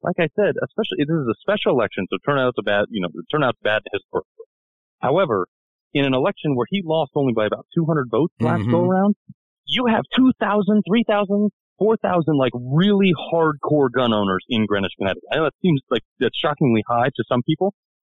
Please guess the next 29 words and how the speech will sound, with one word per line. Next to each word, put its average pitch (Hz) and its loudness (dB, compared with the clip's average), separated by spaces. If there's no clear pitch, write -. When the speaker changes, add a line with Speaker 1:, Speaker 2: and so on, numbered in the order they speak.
Speaker 1:
but 143 0
it, 156 0
it 143 0
really 190 0
is. 110 -4
N-, 131 4
every 190 2
single 233 2
person 123 -2
on 104 0
my 117 0
forty-four 151 0
person 131 -2
street 110 -4
in 120 2
Greenwich, 127 0
Connecticut, 202 0
backcountry 170 -2
Greenwich, 170 -2
Connecticut, 120 -2
owns 143 2
a 143 0
gun 113 2
with 98 2
the 101 0
exception 101 -4
of 87 -8
one 104 0
family. 95 -4